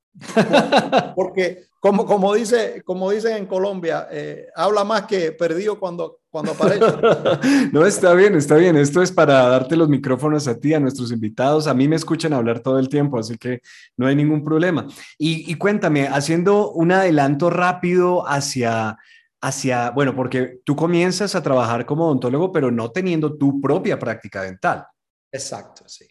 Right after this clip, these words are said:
Speaker 1: Eso fue después. ¿Cómo fue ese paso de trabajar como empleado, como asociado, qué sé yo, para ya luego decir, "Voy a montar mi primera práctica dental"?
Speaker 2: Bueno, eh, la, la forma que yo lo hice fue,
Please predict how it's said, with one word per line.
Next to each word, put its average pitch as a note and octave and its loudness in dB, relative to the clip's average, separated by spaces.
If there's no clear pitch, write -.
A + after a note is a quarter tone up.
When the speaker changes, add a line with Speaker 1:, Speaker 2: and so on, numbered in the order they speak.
Speaker 1:
Eso C3 -4
fue D3+ 0
después. D3 -2
¿Cómo F#3 -2
fue G#3+ -2
ese G#3 -4
paso G#3 -2
de C3 -2
trabajar B2+ 0
como D#3+ -2
empleado, C#3 0
como A#2+ -4
asociado, A#2 -2
qué A2+ -8
sé C#3 -4
yo, B2 -4
para A#2+ 0
ya A#2+ 0
luego D3 2
decir, C#3+ -2
"Voy C3 0
a E3+ -2
montar D3+ -2
mi A#2 -2
primera B2 -2
práctica C#3+ -4
dental"? G#2+ -10
Speaker 2:
Bueno, A3+ -8
eh, F3 -8
la, F3 -8
la G#3 -2
forma C4+ -2
que F#3+ -2
yo A3 0
lo G#3+ 2
hice G#3 -4
fue, F3+ -6